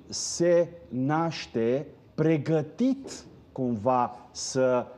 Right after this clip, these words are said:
uh, primească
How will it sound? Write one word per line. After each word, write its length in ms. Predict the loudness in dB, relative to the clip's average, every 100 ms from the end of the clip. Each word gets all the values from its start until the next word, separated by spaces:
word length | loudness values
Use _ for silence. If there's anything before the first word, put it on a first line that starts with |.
| -10 -2
uh, 920 | 0 2 2 0 0 0 0 -2 -6 -12 -14 -4
primească 800 | 0 2 0 -2 -4 -2 -2